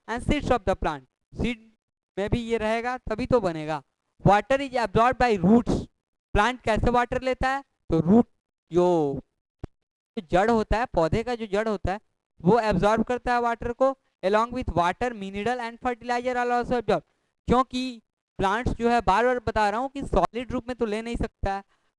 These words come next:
तो उसे कौन घुलाएगा भाई? natural solvent है water, water is natural solvent।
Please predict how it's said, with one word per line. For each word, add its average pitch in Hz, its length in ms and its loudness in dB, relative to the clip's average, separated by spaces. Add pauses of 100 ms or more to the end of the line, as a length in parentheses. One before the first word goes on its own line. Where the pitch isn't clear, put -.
(120)
तो 233 220 6
उसे 202 400 0
कौन 240 300 0
घुलाएगा 170 400 2
भाई? 240 160 2
natural 226 440 0
solvent 233 480 0
है 214 80 0
water, 165 440 -4 (280)
water 220 340 2
is 240 220 -8
natural 254 360 -2
solvent। 214 360 0